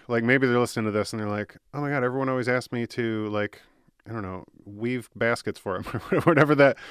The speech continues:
whatever that thing is that they're, like, really good at, people are, are always asking them about, and they're like, "Could I do something with this?" Or the people that are listening to this and wanna start a podcast, like, <laughs> 'cause, guys, there is not enough podcasts out there. Um, and, like, what,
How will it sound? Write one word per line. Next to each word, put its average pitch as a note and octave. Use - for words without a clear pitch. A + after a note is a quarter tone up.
whatever E3
that D3+
thing D#3
is D3
that B2+
they're, C3+
like, B2+
really C3
good C3
at, G#2+
people A#2+
are, G#2+
are G#2
always G#2+
asking A#2+
them G#2
about, G2
and G2+
they're G2+
like, G2
"Could -
I G#2+
do A2
something F#2+
with F#2
this?" F2+
Or A2+
the A2+
people B2
that A2+
are A2
listening B2+
to B2+
this B2+
and B2+
wanna B2+
start C#3+
a B2+
podcast, -
like, G2
<laughs> -
'cause, A#2+
guys, C#3
there A#2+
is A2
not B2
enough G#2
podcasts -
out F#2+
there. F#2
Um, C3+
and, B2
like, B2+
what, D3+